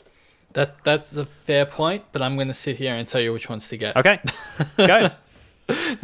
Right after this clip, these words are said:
Speaker 1: I'm gonna, I'm gonna have to, 'cause realistically, there, there has to be a way to differentiate between them. Sam Walsh, five hundred and eighty K, um, averaging a hundred nineteen, and Jack Steele, six hundred forty-three K with a break even of one seventy,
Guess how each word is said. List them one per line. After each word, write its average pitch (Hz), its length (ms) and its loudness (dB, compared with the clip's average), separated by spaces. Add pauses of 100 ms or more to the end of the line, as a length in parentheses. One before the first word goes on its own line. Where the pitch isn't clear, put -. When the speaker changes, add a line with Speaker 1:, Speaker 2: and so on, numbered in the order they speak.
(140)
Speaker 1:
I'm 165 140 4
gonna, 165 220 4
I'm 165 100 2
gonna 185 160 4
have 143 220 0
to, 98 160 -8 (400)
'cause 135 340 2 (540)
realistically, 143 840 0
there, 123 300 4
there 120 200 4
has 135 200 -2
to 139 80 -4
be 123 100 -2
a 110 80 2
way 107 160 4
to 107 80 -4
differentiate 107 640 -6
between 117 320 -4
them. 117 160 -6 (240)
Sam 151 320 4
Walsh, 135 260 4
five 131 280 2
hundred 123 280 -6
and 107 80 -10
eighty 120 260 -4
K, 107 440 -2 (340)
um, 104 520 -6 (480)
averaging 123 400 -4
a 107 60 0
hundred 117 360 -4
nineteen, 107 680 -4 (120)
and 117 220 -8
Jack 113 240 0
Steele, 113 340 0
six - 320 -6
hundred 110 320 -6
forty-three 113 540 -2
K 117 180 -2
with 113 140 -2
a 117 40 -2
break 113 300 -2
even 117 200 -4
of 110 120 -8
one 110 180 -2
seventy, 123 600 -4